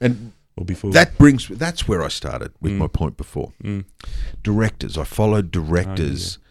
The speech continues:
Speaker 2: yeah.
Speaker 1: at a young age. I realised that the person in charge, if you like what they do, if, if you like the product, follow
Speaker 2: Yeah.
Speaker 1: the person in charge.
Speaker 2: <clears throat> Yep.
Speaker 1: Yeah?
Speaker 2: And you get more of the same.
Speaker 1: Yeah, because I realised that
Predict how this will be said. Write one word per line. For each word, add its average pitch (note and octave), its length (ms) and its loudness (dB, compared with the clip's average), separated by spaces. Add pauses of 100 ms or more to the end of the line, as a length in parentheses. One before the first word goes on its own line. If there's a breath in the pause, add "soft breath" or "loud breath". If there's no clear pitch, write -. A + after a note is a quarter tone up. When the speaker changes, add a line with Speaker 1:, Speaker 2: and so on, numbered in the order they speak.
(600)
Speaker 2:
yeah. - 60 -20 (200)
Speaker 1:
at F#2+ 60 0
a F#2+ 40 0
young D#2+ 460 -2
age. D2 460 -8
I D2 60 -2
realised F2 720 0
that B1+ 220 -8 (640)
the F#2 140 -2
person G2+ 420 2
in E2 140 -6
charge, D2+ 1000 -6 (480)
if - 140 -10
you F#2+ 80 -2
like G2 420 -2
what F2 200 -10
they A#2 240 0
do, C#2+ 260 -8
if, F#2 180 -6
if F#2 200 -10
you F2+ 80 -4
like G#2+ 160 -2
the - 80 -18
product, - 640 -6
follow G#2+ 320 -2
Speaker 2:
Yeah. G2+ 60 -4
Speaker 1:
the F#2+ 60 -4
person F#2 340 0
in D#2+ 80 -6
charge. D#2 640 -10
Speaker 2:
<clears throat> F2+ 240 -10 (320)
Yep. F#2 160 -6
Speaker 1:
Yeah? G2 220 -4 (180)
Speaker 2:
And F#2+ 100 -8
you F#2 40 -4
get F2+ 160 -4
more G2+ 180 -2
of G2+ 60 0
the G2 60 -4
same. E2 380 -6
Speaker 1:
Yeah, C3+ 200 4
because F#2+ 260 -2
I A#2+ 40 6
realised B2+ 640 4
that G2 240 -6